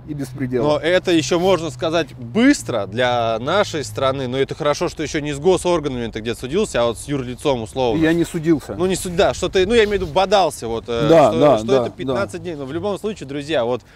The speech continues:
Speaker 2: смотаться в Тулу, выслушать то, что <laughs> вы, ты ничего не докажешь, а все вот эти документы, которые он показывал, что у него нет ни подписи, нет никакого официального обращения, э, с точки зрения того, что машина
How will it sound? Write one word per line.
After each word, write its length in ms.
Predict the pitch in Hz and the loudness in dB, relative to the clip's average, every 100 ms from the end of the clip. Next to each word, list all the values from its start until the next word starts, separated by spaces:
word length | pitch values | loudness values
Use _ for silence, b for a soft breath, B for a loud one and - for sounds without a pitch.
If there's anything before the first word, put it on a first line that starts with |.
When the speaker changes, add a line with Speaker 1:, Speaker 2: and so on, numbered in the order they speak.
| b | b
Speaker 2:
смотаться 800 | - - 151 165 165 196 - 156 | -16 -8 0 0 4 2 2 -2
в 60 | 131 | -4
Тулу, 360 | - 208 170 131 | -2 0 2 2
выслушать 520 | 156 165 139 - 127 | 2 2 -2 -6 -2
то, 140 | 151 | -2
что 180 | - 139 | 0 -4
<laughs> 120 | 127 | -2
вы, 80 | 202 | -4
ты 220 | 175 240 | -2 -2
ничего 380 | 196 147 180 185 | -2 0 2 2
не 100 | 165 | 0
докажешь, 540 | 143 143 185 214 147 - B B B | 0 2 2 0 -2 -10 B B B
а 80 | 123 | -6
все 220 | - 240 | 2 2
вот 140 | 233 | 2
эти 160 | 226 196 | -4 -4
документы, 600 | 170 - 196 247 262 165 | -6 -2 -2 0 -2 -2
которые 400 | 156 143 151 143 | -2 0 0 -2
он 80 | 131 | -2
показывал, 520 | 139 165 151 120 113 | -2 2 2 0 -4
что 140 | - | -4
у 40 | 131 | -4
него 120 | 147 | -2
нет 220 | 147 131 | -4 -4
ни 80 | 143 | -8
подписи, 600 | 117 202 220 - 160 - | -4 0 0 0 -10 -6
нет 220 | 165 202 | -6 -4
никакого 480 | 165 160 131 175 - | -2 -2 0 2 2
официального 680 | 165 131 180 165 147 113 B B B | 0 -2 0 2 0 -2 B B B
обращения, 880 | 117 123 156 - - 240 240 170 123 | -2 2 0 0 -2 -2 -2 -2 0
э, 80 | 131 | -2
с 80 | 123 | -2
точки 260 | 190 - 147 | -2 -4 -2
зрения 240 | 208 175 | 0 0
того, 240 | 139 175 220 | 0 0 0
что 140 | 139 | -2
машина 440 | 131 131 220 180 | -6 -4 -4 -4